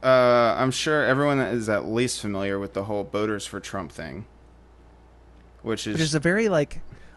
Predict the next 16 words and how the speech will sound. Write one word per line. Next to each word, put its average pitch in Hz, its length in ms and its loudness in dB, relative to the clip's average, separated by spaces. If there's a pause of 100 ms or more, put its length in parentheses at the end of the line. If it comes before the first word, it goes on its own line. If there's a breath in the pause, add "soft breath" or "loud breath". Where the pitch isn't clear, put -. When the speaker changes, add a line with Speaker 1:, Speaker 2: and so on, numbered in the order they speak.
(140)
Speaker 2:
odd 131 460 -2 (180)
trend 104 540 -6 (520)
Speaker 1:
Yeah. 95 420 -8
Speaker 2:
that 120 100 -4
has 113 120 -4
been 117 140 -6
happening 104 380 -6
now. 98 180 -8
I 113 60 -2
don't 135 180 -2
know 160 120 0
why 143 120 2
they're 139 80 0
doing 123 340 -4
boats - 540 -6
specifically, 156 1080 -6